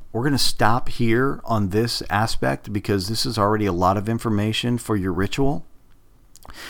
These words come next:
So if you brought your intention statement with you to this lesson, then go ahead and go back and take that intention statement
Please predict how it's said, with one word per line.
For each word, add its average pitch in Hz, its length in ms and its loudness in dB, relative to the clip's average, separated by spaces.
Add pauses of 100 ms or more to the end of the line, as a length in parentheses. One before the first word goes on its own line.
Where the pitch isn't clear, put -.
So 120 280 2
if 123 240 -6
you 120 80 0
brought 117 420 12
your 139 120 -2
intention 131 520 4
statement 110 640 -2
with 107 380 0
you 92 420 -2
to 95 140 -2
this 98 300 -2
lesson, 92 520 -2 (540)
then 113 200 2
go 113 180 4
ahead 139 200 2
and 110 160 0
go 101 160 2
back 104 300 0
and 98 160 -4
take 117 300 -2
that 139 180 0
intention 147 540 -2
statement 92 640 -6